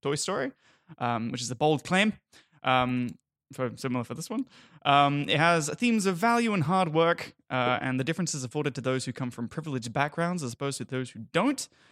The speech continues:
Um, the music harkens back to Monsters, Inc when they visit the factory, which is a cool little leitmotif thing,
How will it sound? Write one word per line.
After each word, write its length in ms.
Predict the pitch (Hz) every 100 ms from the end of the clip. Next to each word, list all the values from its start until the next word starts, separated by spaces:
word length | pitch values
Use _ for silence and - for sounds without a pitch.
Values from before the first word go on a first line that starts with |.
| _ 151
Um, 520 | 131 131 127 127 127 -
the 80 | 131
music 300 | 156 151 123
harkens 340 | 139 131 131
back 200 | 117 123
to 60 | 127
Monsters, 280 | 123 123 127
Inc 200 | 226 226
when 140 | 147
they 60 | 135
visit 200 | 123 117
the 60 |
factory, 440 | 120 175 180 220 254
which 160 | 180
is 80 | 117
a 120 | 117
cool 180 | 117 139
little 180 | 123 117
leitmotif 400 | 117 98 113 135
thing, 280 | - 139